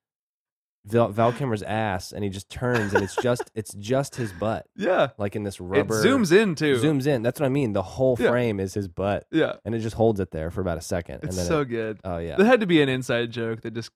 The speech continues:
Speaker 2: like,
Speaker 1: I,
Speaker 2: they
Speaker 1: I,
Speaker 2: kept.
Speaker 1: I, I just think they're having fun at that point. Like,
Speaker 2: Yeah.
Speaker 1: whatever, make it silly. But that leads to the thumbs up. He, he sees Commissioner <laughs> Gordon and just goes, "Mm." <laughs>
Speaker 2: Yeah, look, look up Batman thumbs
Speaker 1: Yeah.
Speaker 2: up and see what comes
Speaker 1: It's a good
Speaker 2: up,
Speaker 1: one.
Speaker 2: but that's a good one as well.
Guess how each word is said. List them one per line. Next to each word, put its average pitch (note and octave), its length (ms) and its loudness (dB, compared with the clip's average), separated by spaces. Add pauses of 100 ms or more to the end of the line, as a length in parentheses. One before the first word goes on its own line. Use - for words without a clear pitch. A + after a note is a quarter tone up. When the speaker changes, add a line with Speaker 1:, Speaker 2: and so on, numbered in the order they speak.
Speaker 2:
like, D#3+ 280 -4
Speaker 1:
I, - 40 -4
Speaker 2:
they C3+ 60 0
Speaker 1:
I, - 20 -4
Speaker 2:
kept. C#3 320 -2
Speaker 1:
I, B2+ 60 -2
I C#3+ 60 2
just C#3 320 -8
think G#2+ 160 -2
they're F#2+ 180 0
having E2 180 -6
fun D#2+ 300 -8
at D#2 100 -8
that D#2+ 200 -6
point. E2+ 300 -10
Like, E2 100 -6
Speaker 2:
Yeah. F#2+ 100 -6 (100)
Speaker 1:
whatever, D#2 360 -6
make E2+ 180 -6
it D2+ 100 -16
silly. E2 380 -8
But A2 240 2 (380)
that A2 120 -2
leads G#2+ 200 -2
to G#2+ 80 -4
the F#2+ 100 -2
thumbs F#2 300 -4
up. F2 160 -2
He, G2+ 180 -6
he G2+ 140 -4
sees G2+ 260 -4
Commissioner G2 340 -2
<laughs> - 0 -
Gordon G2+ 320 -2
and F#2+ 140 -6
just - 140 -20
goes, C#2+ 200 -10 (220)
"Mm." A#2+ 960 -2
<laughs> - 40 -4
Speaker 2:
Yeah, B2 180 4
look, C3+ 240 0
look E3+ 180 2
up E3+ 160 2
Batman C#3+ 400 2
thumbs A#2+ 280 -2
Speaker 1:
Yeah. A2+ 120 0
Speaker 2:
up F2+ 100 -10
and A2 80 -10
see A#2+ 120 -6
what A2 120 -6
comes A2 220 -8
Speaker 1:
It's - 40 -4
a G#2+ 60 4
good G2+ 40 4
Speaker 2:
up, F2 60 0
Speaker 1:
one. D#2 120 -6
Speaker 2:
but A2 180 -8 (180)
that's C3 220 -2
a C3+ 40 -4
good B2 140 -2
one A2+ 140 -4
as A2 100 -6
well. G#2+ 220 -4